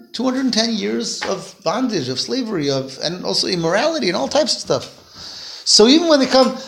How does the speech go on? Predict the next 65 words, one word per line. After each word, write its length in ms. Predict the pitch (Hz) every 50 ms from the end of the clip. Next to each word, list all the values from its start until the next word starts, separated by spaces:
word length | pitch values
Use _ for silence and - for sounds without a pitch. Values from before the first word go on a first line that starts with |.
| - -
the 100 | 165 170
Medrash 280 | 180 214 233 226 220 190
says 220 | - 214 214 190
very 220 | 165 196 196 202
interestingly 520 | 220 233 - 214 - - 190 170 160 156 151
that 100 | 143 156
when 160 | 151 160 160
they, 100 | 170 180 185
when 180 | 185 160 156
we 80 | 160 196
were 140 | 214 208 190
by 100 | 180 165
the 100 | 151 156
Yam 260 | 156 156 165 196 208
Suf, 420 | - - 147 143 143 - - - - - - - - - - - -
and, 280 | 147 156 160 160 147
you 60 | 147 156
know, 100 | 151 151
our 140 | 147 139
lives 400 | 143 139 156 180 202 196 - -
are 80 | 165 143
hanging 380 | 139 156 180 185 185 175 160 156
in 80 | 147
the 60 | 151
balance. 460 | 143 - 185 220 240 196 135 120 - -
Are 60 | 123
we 140 | 127 151 185
gonna 180 | 160 190 185
be 120 | 170 175 160
saved, 380 | - - 170 180 190 190 147
or 100 | 139 143
the 80 | 131 127
Mitzrayim? 440 | 131 123 127 - - 175 190 202 190
What's 160 | 170 165 -
going, 240 | - 147 143 147 143
going 160 | 135 139 147
on? 220 | 165 190 190 - - - - - -
So 220 | - - - - 165
Hashem 260 | 143 135 - 208 202
is 80 | 180 143
gonna 140 | 151 165
do 120 | 160 170 196
the 80 | 156 151
greatest 360 | 123 139 180 190 175 - -
miracle, 420 | 147 165 196 196 196 196 190 180
and 120 | 180 165 143
he's 100 | 127 110
gonna 180 | 131 139 135
drown 300 | 123 117 139 160 175 175
the 60 | 160 143
Mitzrayim, 460 | 123 113 - - - 240 233 208 175
and 100 | 151 139
he's 120 | 127 107
gonna 140 | 117 131 131
take 200 | - 185 185 -
us 100 | 160 139
out 140 | 165 151 139
of 100 | 127 143
Egypt. 340 | 196 190 185 202 190 202 -
Says 600 | - - - - - - - - - 202 220 202
the 60 | 180 196
Medrash 440 | 185 202 226 202 202 190 - - -
that 160 | 170 147 151
the 40 | -
Malachim 760 | 147 139 147 147 147 156 196 233 220 - 190 170 135 113 -